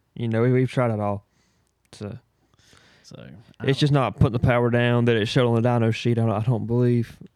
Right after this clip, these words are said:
Speaker 1: or something.
Speaker 2: Something, something's up there.
Speaker 1: I don't know.
Speaker 2: It ain't
Speaker 1: I don't
Speaker 2: turning
Speaker 1: think I'm
Speaker 2: up for some reason.
Speaker 1: Yeah.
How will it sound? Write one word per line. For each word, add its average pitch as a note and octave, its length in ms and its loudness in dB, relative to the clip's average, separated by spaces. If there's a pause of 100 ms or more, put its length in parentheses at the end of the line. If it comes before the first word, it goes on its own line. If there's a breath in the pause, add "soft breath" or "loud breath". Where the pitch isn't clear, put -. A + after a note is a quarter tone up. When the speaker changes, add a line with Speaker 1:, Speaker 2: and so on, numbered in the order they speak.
(160)
Speaker 1:
or - 40 -20
something. C3 220 -2
Speaker 2:
Something, F3 480 -8
something's D3+ 360 -10
up C#3 140 -8
there. A2 240 -16 (140)
Speaker 1:
I - 100 -6
don't A2 200 -6
know. G#2+ 160 -4 (960 soft breath)
Speaker 2:
It B2+ 100 -10
ain't D3 160 -8
Speaker 1:
I B2+ 40 -2
don't D3 100 2
Speaker 2:
turning C3 220 0
Speaker 1:
think B2+ 100 -2
I'm B2 60 -2
Speaker 2:
up - 120 -10
for G#2+ 100 -18
some G#2+ 220 -8
reason. F#2 340 -10
Speaker 1:
Yeah. A2+ 240 -2